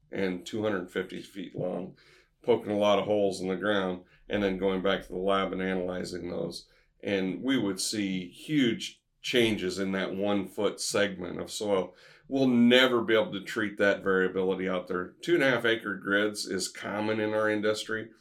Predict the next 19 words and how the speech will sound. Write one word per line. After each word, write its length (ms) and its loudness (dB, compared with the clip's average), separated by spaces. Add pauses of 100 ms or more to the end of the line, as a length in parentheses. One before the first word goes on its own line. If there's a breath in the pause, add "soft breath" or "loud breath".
(360 soft breath)
And 120 4
the 100 4
reason 360 4
it's 160 -2
become 460 -2
common 500 -2
is 180 -4
because 380 -6
that's 260 -4
what 140 0
our 160 -2
equipment 540 -2
allows 500 -4
us 240 -10 (520 soft breath)
to 340 2 (160)
be 100 -2
able 140 2
to 100 -6
treat. 460 -6